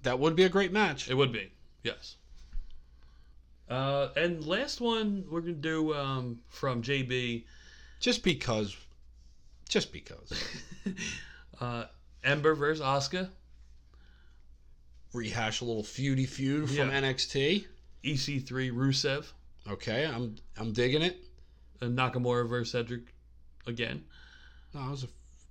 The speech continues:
Speaker 1: wasn't that the first one?
Speaker 2: I thought that was
Speaker 1: Nah,
Speaker 2: on
Speaker 1: th-,
Speaker 2: the
Speaker 1: don't go back. Well,
Speaker 2: Yeah,
Speaker 1: it's a great
Speaker 2: no,
Speaker 1: match.
Speaker 2: it was the, yeah.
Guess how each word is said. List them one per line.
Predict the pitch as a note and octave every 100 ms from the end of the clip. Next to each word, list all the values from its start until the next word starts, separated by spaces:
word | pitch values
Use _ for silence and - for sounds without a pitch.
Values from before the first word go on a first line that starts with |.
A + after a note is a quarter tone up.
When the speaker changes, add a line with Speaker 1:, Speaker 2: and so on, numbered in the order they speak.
| -
Speaker 1:
wasn't | C3 D3
that | C#3
the | C#3
first | C3+ -
one? | D#3 F#3+ - - - - - - - -
Speaker 2:
I | A#2
thought | D3+ C#3
that | D3 C#3+
was | B2+
Speaker 1:
Nah, | C3 D3+
Speaker 2:
on |
Speaker 1:
th-, | C#3+
Speaker 2:
the | F#3+
Speaker 1:
don't | F3+
go | D#3
back. | F#2+ F2 - C#3
Well, | D#3+
Speaker 2:
Yeah, | D#3+ G#3
Speaker 1:
it's | -
a | D#3
great | D3
Speaker 2:
no, | C#3 C3+
Speaker 1:
match. |
Speaker 2:
it | C#3
was | C#3
the, | C#3+ -
yeah. | C3+ B2